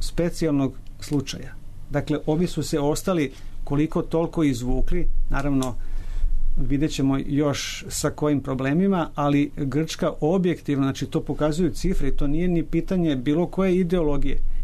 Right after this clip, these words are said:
Jednostavno, n-, nije, nije postojao nikakav mehanizam da se ona brzo upristoji.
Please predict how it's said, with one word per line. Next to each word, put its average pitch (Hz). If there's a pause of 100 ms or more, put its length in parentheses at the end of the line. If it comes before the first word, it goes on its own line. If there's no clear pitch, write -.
(100)
Jednostavno, 160 (640)
n-, 143 (120)
nije, 170 (640)
nije 165
postojao 170
nikakav 165
mehanizam 143
da 147
se -
ona 165
brzo 156
upristoji. 139